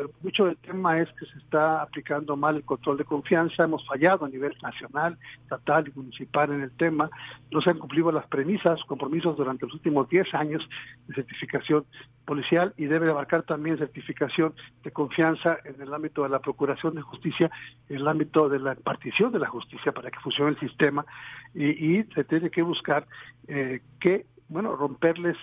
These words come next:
a quienes viven del lampa pues esa, esa forma de manipulación económica,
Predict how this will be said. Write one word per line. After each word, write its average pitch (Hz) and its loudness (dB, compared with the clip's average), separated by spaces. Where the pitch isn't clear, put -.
a 143 -6
quienes 139 -6
viven 165 2
del 143 -2
lampa 156 0
pues - -6
esa, 165 2
esa 160 0
forma 156 0
de 143 2
manipulación 135 -2
económica, 139 0